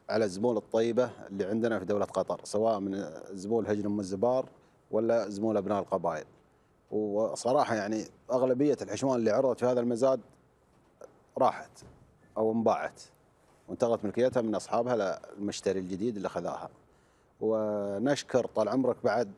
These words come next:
اللي هو صا-، سا-، السيد صالح بن حمد القمرة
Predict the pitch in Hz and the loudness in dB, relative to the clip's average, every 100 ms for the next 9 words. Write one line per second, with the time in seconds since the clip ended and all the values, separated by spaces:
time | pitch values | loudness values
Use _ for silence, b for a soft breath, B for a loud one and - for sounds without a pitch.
0 | - 117 107 104 131 123 104 90 104 101 | -8 -2 0 2 2 2 0 -2 -2 0
1 | 95 92 73 69 - - 69 - 120 110 | -2 -4 -4 -6 -10 -10 -10 -2 -2 2
2 | 127 107 98 117 120 107 113 135 135 143 | 2 0 0 0 0 2 2 4 4 2